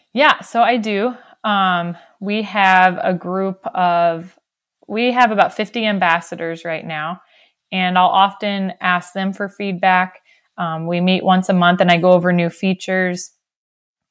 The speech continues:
I have a few key ones, um, about a, a dozen that are pretty active as far as feedback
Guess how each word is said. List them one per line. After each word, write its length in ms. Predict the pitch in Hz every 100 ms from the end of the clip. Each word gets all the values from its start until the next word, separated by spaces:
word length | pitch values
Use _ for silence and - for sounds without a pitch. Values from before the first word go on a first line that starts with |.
| -
I 80 | 185
have 180 | 196 214
a 60 | 185
few 300 | - 220 220
key 300 | - 214 208
ones, 480 | 226 247 330 330 - _ _ _ -
um, 440 | 196 170 170 190 -
about 300 | 185 185 180
a, 220 | 170 160 - _ _ _ -
a 80 | 202
dozen 680 | 185 185 185 190 190 190 214 _ _ _ -
that 300 | 180 180 170
are 200 | 175 170
pretty 280 | - 208
active 500 | - 175 175 196 196 190
as 160 | 180 180
far 200 | 185 170
as 120 | 175
feedback 720 | - 185 175 180 180 185 -